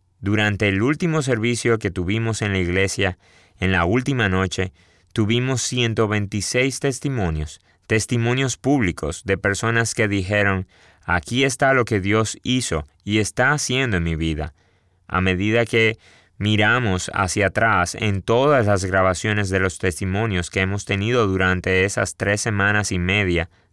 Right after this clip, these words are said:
tenemos veinticinco horas de testimonios. Creo que fue Roy Hession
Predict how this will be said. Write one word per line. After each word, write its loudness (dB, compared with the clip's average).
tenemos 0
veinticinco -2
horas 2
de -2
testimonios. -6
Creo 2
que 2
fue 4
Roy 2
Hession -2